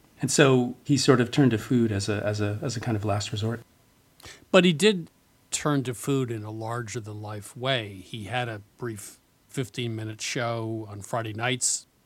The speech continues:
Speaker 2: A Love to Eat, sponsored by Borden. Uh, but he never made it on television. Then Julia Child comes along, right, and just, you know,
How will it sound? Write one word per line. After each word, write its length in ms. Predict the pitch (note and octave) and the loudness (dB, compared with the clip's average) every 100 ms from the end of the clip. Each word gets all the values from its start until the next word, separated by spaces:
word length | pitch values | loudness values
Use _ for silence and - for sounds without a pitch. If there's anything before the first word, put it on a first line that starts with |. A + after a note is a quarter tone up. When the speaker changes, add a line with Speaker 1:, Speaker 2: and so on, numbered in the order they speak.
| _ - | _ -12
Speaker 2:
A 80 | C3+ | -2
Love 260 | C3+ B2+ - | 2 0 -2
to 60 | |
Eat, 360 | A#2+ A#2+ B2+ B2+ | -10 -6 -6 -8
sponsored 440 | - - A#2+ A2 A2 | -12 -8 -6 -6 -8
by 120 | G#2 | -10
Borden. 440 | G#2 D3+ C#3+ B2+ - - - - - - - | 0 2 4 0 -8 -20 -20 -20 -20 -12 2
Uh, 240 | D#3 D3 | 6 6
but 180 | B2+ D#3+ | 4 0
he 80 | E3 | 2
never 240 | G#3+ C4+ | 2 2
made 220 | G#3+ B3 | 2 2
it 80 | B3+ | 2
on 160 | G3 D3 | 0 0
television. 640 | C#3 A#2 G#2+ A#2 A#2 C3 | 0 -2 -4 -6 -4 -2
Then 120 | B2 | -2
Julia 300 | A2 C#3+ B2+ | 0 0 0
Child 300 | G#2 B2+ A#2+ | 0 -2 -4
comes 220 | - A2 | -6 -8
along, 280 | G#2 G#2+ G#2+ | -8 -8 -8
right, 260 | G#2 G#2+ G#2+ - - | -8 -8 -10 -16 -12
and 100 | A#2+ | -8
just, 320 | G#2+ G2+ - | -8 -12 -12
you 60 | A#2 | -12
know, 240 | G#2 G#2 | -12 -14